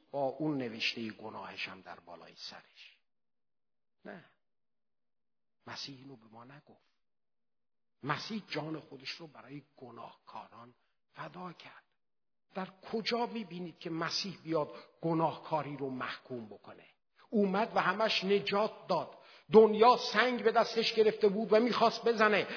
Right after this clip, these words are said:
مذهب داشت اون زن رو سنگسار می‌کرد. مسیح گفت: «جداً همتون می‌خواید مذهبی باشید؟ خیلی خوب، پس مذهبی عمل کنیم. هر کدوم از شما که گناه نکرده، سنگ اول رو او بندازه.» و در واقع قانون شریعت این بود.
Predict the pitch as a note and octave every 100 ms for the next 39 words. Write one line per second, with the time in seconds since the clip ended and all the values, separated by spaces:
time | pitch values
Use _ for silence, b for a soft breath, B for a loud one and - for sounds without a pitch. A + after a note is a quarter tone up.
0 | B A3+ A#3+ F3+ G#3 A#3 B3 B3 - C4
1 | C4 G3 G#3+ B3 A#3 - - B3 A#3+ -
2 | B3 C4+ A#3+ A#3 A3+ B B - G3+ B3+
3 | G#3 B3 - A3 G#3 G#3 A3 C4 C4+ B
4 | - G3+ B3 B3+ C4+ B3+ - C4 A3 A3+
5 | G#3+ E3+ G3+ B3 C4 G#3+ A#3 B3 - -
6 | C4+ D4 C4+ C4+ C4 F#3 A3+ G#3+ A#3+ F#3
7 | G#3 B3 C4 A#3 A3+ G#3 - F#3+ F3 C3+
8 | B - F4+ F4+ - C4 A#3+ A#3 G#3 -
9 | G#3 G3+ F3+ F3 F3+ F3+ E3 D#3+ F3+ F#3+
10 | - G3 D#3 D#3+ E3+ C#3+ D#3 C#3 D#3+ C#3+
11 | B2 A#2 A2 - F#3+ D3 C3 A2 A#2 B2+
12 | - - A#2 A#2 A2+ G#2+ - - - G2+
13 | B2 - - C4+ D4 -